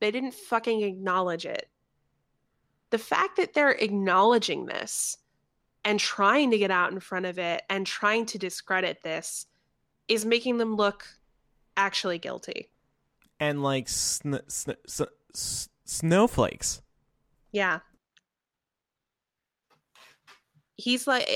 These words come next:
Speaker 1: he really, he can't, like, he's incapable of not responding.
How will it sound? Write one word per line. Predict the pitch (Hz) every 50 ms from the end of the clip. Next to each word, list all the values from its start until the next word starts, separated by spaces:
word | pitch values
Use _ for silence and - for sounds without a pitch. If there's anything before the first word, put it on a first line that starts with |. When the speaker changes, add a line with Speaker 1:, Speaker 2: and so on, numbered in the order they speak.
| - - -
Speaker 1:
he | - - 294 285 269
really, | 254 285 339 415 440
he | - - - 302 269
can't, | - - - - - - 277 302 320 320 311 254 - - _
like, | - 220 208 -
he's | - - 277 277 277 262 - - _ -
incapable | 247 269 269 269 254 - - - 220 220 226 226 240 226 180 175 151 139 92 - _ _ _ _ _ _ _ _ _ _ _ _ _ _ _ _ _ _ - _ _ _ _ _
of | - 214 214 202 196 196 185 180 180 - - - _ _ _ _ _ _ _ _ _ _ _ _ _ _ _ _ _ _ _ _ _ -
not | 208 196 196 196 185 180 -
responding. | 180 180 - - - - - - - - - 214 214 220